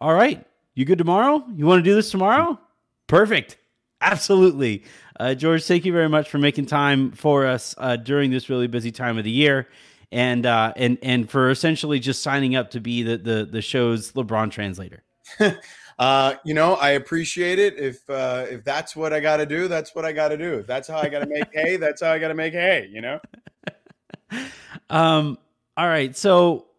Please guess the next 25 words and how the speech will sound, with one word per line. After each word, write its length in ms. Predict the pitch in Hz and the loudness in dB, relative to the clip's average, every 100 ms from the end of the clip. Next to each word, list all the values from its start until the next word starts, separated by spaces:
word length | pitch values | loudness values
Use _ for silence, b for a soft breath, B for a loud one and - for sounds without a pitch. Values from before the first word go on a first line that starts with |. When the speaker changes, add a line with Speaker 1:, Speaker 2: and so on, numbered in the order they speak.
| _ | _
Speaker 1:
you 220 | - 170 | -14 -4
know, 140 | 175 | -2
the 100 | 160 | 0
Lakers 360 | 170 202 226 202 | 2 2 0 -4
get 180 | 190 175 | -4 -6
swept 500 | - 127 117 - - _ | -2 0 0 -6 -20 _
and 520 | - 135 131 127 123 - | -10 -6 -2 -2 -4 -6
LeBron 540 | 139 120 135 147 143 | -6 -4 0 0 -2
plays 540 | - 147 135 127 120 | -4 -2 -2 -2 -6
forty-seven 680 | - 156 160 156 151 139 131 | -8 -6 -6 -4 -4 -2 0
minutes 320 | 127 113 101 | 0 -2 -4
and 140 | 113 104 | -6 -4
fifty-five 580 | 139 - 127 - 110 | -6 -6 -6 -4 -4
seconds 540 | - 101 - 90 92 - b b b b | -4 -6 -6 -8 -8 -12 b b b b
Speaker 2:
Yeah. 60 | - 117 | -2 0
Speaker 1:
in 120 | 110 | 0
the 100 | 107 | -2
final 460 | - 127 135 123 117 | 0 0 0 0 0
elimination 720 | 117 117 107 98 - 92 92 | 0 -2 -2 -4 -6 -8 -8
game. 400 | 90 85 90 120 b b b b b b _ - | -8 -8 -10 -12 b b b b b b _ -4
After, 680 | 135 160 - 160 147 - _ - | -4 -4 -2 0 0 -2 _ -6
uh, 360 | 113 107 107 - | -2 0 -2 -4
that 300 | 113 107 98 | -6 -6 -4
game, 320 | 107 101 98 | -4 -2 -2
he, 340 | 107 120 113 | 0 0 -2